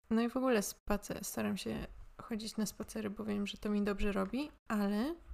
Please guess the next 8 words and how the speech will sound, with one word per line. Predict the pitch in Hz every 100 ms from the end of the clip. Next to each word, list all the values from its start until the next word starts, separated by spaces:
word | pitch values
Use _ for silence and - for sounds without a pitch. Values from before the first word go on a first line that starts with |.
| -
żeby | 202 202 196
się | -
jeszcze | 202 202 - 202
bardziej | 214 208
do | 202
tego | 196 196
motywować, | 196 202 196 196 214 277 311 - _
to | 208 202